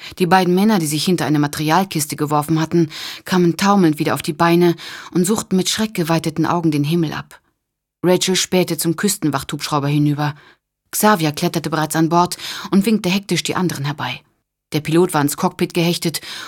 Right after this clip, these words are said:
und fuhrwerkte an Hebeln und Schaltern. Der Rotor kam auf Touren. Rachel wollte losrennen und hörte Corky und Tolland hinter sich schon auf den wartenden Hubschrauber loslaufen.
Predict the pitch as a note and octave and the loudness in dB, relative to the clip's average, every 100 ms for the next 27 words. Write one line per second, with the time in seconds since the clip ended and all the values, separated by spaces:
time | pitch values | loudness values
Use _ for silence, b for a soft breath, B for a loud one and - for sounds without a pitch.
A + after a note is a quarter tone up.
0 | - E3+ A3+ G3 F3+ E3 D#3+ F#3 G3+ D#3+ | -4 0 2 2 2 2 2 4 2 4
1 | D3+ D3 F#3+ E3+ D3 C#3+ B B B B | 2 2 0 -2 -4 -6 B B B B
2 | B - E3+ F#3 G3 F#3+ F#3 F3 E3+ D#3 | B -2 2 4 4 2 2 2 2 0
3 | - F3 - D3 - _ _ _ _ F#3+ | -4 -6 -6 -12 -14 _ _ _ _ 2
4 | G#3 G3 F#3+ F#3+ E3 F3+ E3 - F3 F#3 | 2 2 2 2 4 2 2 2 4 4
5 | E3+ B B G#3 F#3 G#3 G3+ E3+ A3+ A3+ | 2 B B -4 0 0 0 0 0 0
6 | E3+ D3+ G3 F3 D3 G#3 E3 D3 C#3 D#3+ | 0 0 2 2 2 0 0 -2 0 -2
7 | C#3+ D#3+ D#3 E3+ E3 D#3 E3 - D#3 D3+ | 0 0 0 0 0 0 -2 -2 0 0
8 | F3+ - D3+ C#3 E3 | 0 0 -2 2 0